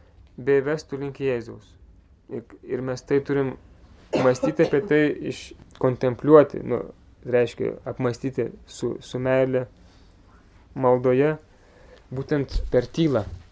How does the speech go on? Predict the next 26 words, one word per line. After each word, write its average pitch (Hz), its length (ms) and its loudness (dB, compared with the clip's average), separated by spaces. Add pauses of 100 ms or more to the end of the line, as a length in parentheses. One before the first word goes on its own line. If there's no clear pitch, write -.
(600)
Trumpai 151 260 8
norėčiau 175 360 6
truputėlį 147 440 0
prie 135 140 -8
kiekvieno 143 340 -2
dar 127 180 0
sustot. - 540 -2 (500)
Čia - 220 -6 (540)
tuo 135 200 -6
baigsiu 131 480 -2
šitą 127 300 -10 (200)
į-, - 180 -16 (120)
įvadinę, 127 520 -8 (480)
įvadinį 135 440 -2
mąstymą. 147 540 0 (720)
Jeigu 151 440 8
noriu 143 400 2
augti 156 480 -2
ir 127 240 -6
būti 139 380 -6 (220)
pripildytas 131 760 -2
Dievo 135 280 4
meilės, 120 580 -4 (840)
kryžius 151 420 -2
man 127 240 0
duoda 135 460 4